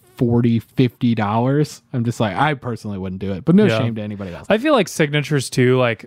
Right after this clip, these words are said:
Speaker 2: autographs and stuff have really depleted over the years. I think people realize that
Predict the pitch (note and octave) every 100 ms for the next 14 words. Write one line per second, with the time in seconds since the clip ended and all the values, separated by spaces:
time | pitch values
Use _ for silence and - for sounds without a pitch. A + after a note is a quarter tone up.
0 | - - A#2+ A#2+ A#2+ A#2+ A#2+ - A#2+ C3
1 | A#2 A2 G2+ G2 G#2+ G#2+ A2 G2+ - G#2+
2 | - A#2 G#2+ A2 A2+ A2+ G#2+ A2 G#2+ A2
3 | G#2+ A2 B2 A2+ A#2+ A2+ G2 G2+ G#2 G#2
4 | G#2+ G#2